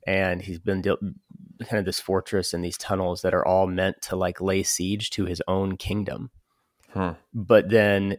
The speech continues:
Speaker 1: it's, like, by coming into the light through these, like, kind of messengers of providence, I guess, and
Speaker 2: Isn't the children?
Speaker 1: um, yeah, yeah, the children that come to him. Um, it's actually, though, like, that network of,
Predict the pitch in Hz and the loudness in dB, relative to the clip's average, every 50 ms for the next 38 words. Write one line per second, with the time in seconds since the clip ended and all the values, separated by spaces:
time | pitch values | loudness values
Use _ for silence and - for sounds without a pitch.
0 | - 98 95 92 90 - - - - - - - _ _ _ 95 101 92 92 95 | -2 0 0 0 0 0 -2 -4 -4 -4 -6 -10 _ _ _ 0 0 0 0 0
1 | - - 110 98 101 98 90 - - - 117 110 110 107 101 101 101 - - - | -6 -10 -4 0 2 0 2 0 0 2 4 4 4 4 4 2 0 -4 -4 -2
2 | 107 110 110 107 - - 113 95 95 90 90 92 101 104 95 90 85 - - - | 0 2 2 2 2 2 2 2 2 0 2 2 2 2 2 0 -2 -6 -12 -18
3 | - - - - 104 98 87 98 95 90 87 - - - - _ - - 92 87 | -16 -12 -6 -4 -4 -2 0 -2 -2 -2 -2 -6 -8 -10 -12 _ -10 -6 -4 -4
4 | 85 92 - - _ _ _ _ _ _ - 107 90 87 90 92 87 - 104 98 | -4 -4 -8 -14 _ _ _ _ _ _ -4 -2 -2 2 2 2 2 2 0 0
5 | 90 95 90 92 92 - - - 90 92 92 92 85 85 82 - - 85 82 92 | 0 0 0 -2 -4 -6 0 4 4 4 4 2 -2 -4 -4 -4 -4 -2 0 0
6 | 90 85 - - 80 85 82 82 90 - - _ _ _ _ _ _ 123 104 110 | 0 0 -2 -2 -2 -2 -2 -4 -6 -8 -10 _ _ _ _ _ _ -12 -6 -6
7 | 107 98 101 87 - 98 92 98 95 92 85 90 98 104 - _ _ _ _ _ | -2 -2 -2 0 4 4 6 6 6 6 4 2 -2 -8 -14 _ _ _ _ _
8 | _ _ _ _ _ - 120 117 - - - _ - - 101 104 90 87 95 - | _ _ _ _ _ 8 8 8 8 6 -2 _ -2 4 4 6 6 4 2 -4
9 | 87 92 90 - - 98 92 95 92 92 90 - - - 95 92 95 95 90 87 | -6 -6 -4 0 0 2 2 2 0 0 -2 -2 0 2 2 4 4 2 -2 -4
10 | - _ _ _ _ _ _ _ - - 98 90 87 80 85 98 104 - _ - | -8 _ _ _ _ _ _ _ -4 0 2 2 2 0 -2 -6 -10 -16 _ -20
11 | - _ _ _ _ - 101 92 90 90 82 78 71 69 80 110 - - _ - | -20 _ _ _ _ 2 4 4 6 6 4 4 2 0 -2 -6 -8 -12 _ -20
12 | - _ _ _ - 110 - 107 101 101 - - - 117 107 98 98 98 92 92 | -20 _ _ _ 2 2 6 8 8 8 8 6 2 2 4 4 4 4 4 2
13 | 92 85 87 90 95 98 92 92 92 92 90 92 87 92 - - 92 101 98 98 | 0 -2 -2 0 2 4 4 6 4 4 2 0 -2 -2 -6 -6 0 4 4 6
14 | 98 95 - - - 98 104 104 101 - 98 101 95 - - 92 92 92 90 - | 6 4 0 -4 -8 -4 0 0 0 0 0 -2 0 0 0 0 0 0 -2 -6
15 | - | -14